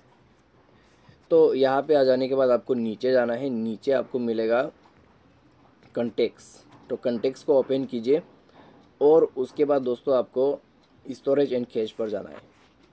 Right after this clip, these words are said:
तो यहाँ पे दोस्तों इसका जो डेटा है उसको क्लियर करने के बाद आपको बैक करना है, सारे परमिशंस इसका अलाउ कर देना है,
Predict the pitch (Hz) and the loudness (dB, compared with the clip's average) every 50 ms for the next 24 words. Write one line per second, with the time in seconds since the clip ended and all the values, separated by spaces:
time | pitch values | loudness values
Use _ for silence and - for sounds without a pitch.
0 | _ _ _ _ _ _ _ _ - - - - - - - - - _ _ _ | _ _ _ _ _ _ _ _ -20 -20 -20 -20 -20 -20 -20 -20 -20 _ _ _
1 | _ - 143 147 151 147 131 - - 117 127 127 135 147 160 165 151 151 143 - | _ -2 2 4 4 4 2 2 0 -2 0 0 2 0 0 2 2 0 0 0
2 | 165 160 151 139 - 151 143 147 151 143 120 113 107 107 120 127 143 127 120 107 | -2 -4 -4 -4 -4 -2 0 0 0 0 0 -2 -2 0 -2 0 0 -2 -2 -4
3 | - 143 127 - _ - 120 127 135 143 147 - 131 113 110 107 104 - 113 101 | -8 -10 -10 -10 _ -4 -2 0 0 0 0 -2 -4 -4 -4 -6 -6 -6 -6 -4
4 | 98 95 107 123 - _ _ _ _ _ _ _ _ _ _ _ _ _ _ _ | -4 -4 -4 -6 -8 _ _ _ _ _ _ _ _ _ _ _ _ _ _ _
5 | _ _ _ _ _ _ _ - _ - 107 113 - - 135 120 113 113 107 - | _ _ _ _ _ _ _ -20 _ -6 -6 -6 -4 -4 -4 -2 -2 -2 -2 -2
6 | - 104 104 107 107 127 151 - _ _ _ _ _ _ _ _ _ _ - - | -4 -6 -4 -4 -4 -6 -8 -10 _ _ _ _ _ _ _ _ _ _ -20 -12
7 | - - 117 117 127 123 - 117 113 110 110 101 107 123 131 131 - _ - 98 | -6 -4 -2 0 -2 -2 -2 -4 -4 -4 -8 -8 -8 -10 -10 -10 -14 _ -20 -18
8 | - - 117 101 - 98 101 101 101 104 - 104 101 95 104 98 98 98 113 - | -8 -6 -6 -4 -4 -4 -4 -4 -4 -4 -4 -6 -6 -6 -6 -6 -4 -6 -6 -8